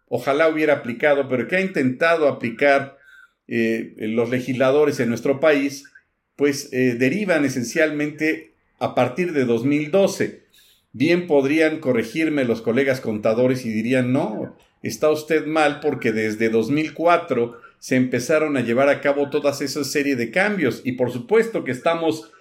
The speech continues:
conscientes y al tanto de ese tipo de cambios que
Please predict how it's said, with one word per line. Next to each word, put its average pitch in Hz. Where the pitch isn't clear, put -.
conscientes 151
y 117
al 110
tanto 170
de 123
ese 127
tipo 131
de 104
cambios 139
que 95